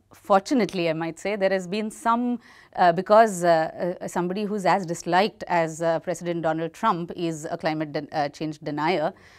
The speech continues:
uh, people who have, uh, would have otherwise, uh, been skeptical of the results of science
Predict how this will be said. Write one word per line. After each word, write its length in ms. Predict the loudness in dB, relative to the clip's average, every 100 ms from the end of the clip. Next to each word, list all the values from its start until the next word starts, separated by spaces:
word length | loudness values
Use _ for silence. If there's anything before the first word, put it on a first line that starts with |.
| -8
uh, 160 | 0 0
people 340 | 0 -4 -4
who 120 | -2 4
have, 360 | 6 4 2 -16 -4
uh, 180 | 0 0
would 180 | 0 0
have 120 | 2
otherwise, 600 | 2 4 4 4 0 0
uh, 200 | 2 2 -4 -8
been 120 | -6 -4
skeptical 580 | -4 -6 -6 -4 -2
of 100 | -2
the 80 | -2
results 400 | 0 2 2 0
of 80 | -10
science 720 | -14 -6 -4 -4 -6 -12 -16